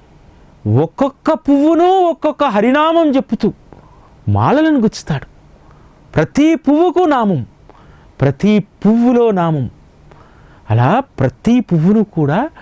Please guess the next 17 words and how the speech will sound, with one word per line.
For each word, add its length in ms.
స్వయంగా 680
వారు 380
గుచ్చుతారు. 420
పెద్ద 500
దండలను 640
తయారు 520
చేసి 360
బాబా 440
సమాధి 540
చుట్టూ 760
కూడా 400
ఆ 100
దండలను 840
అలంకరిస్తాడు. 840
అలంకరించి 920
బాబా 540
ప్రీత్యర్థము 800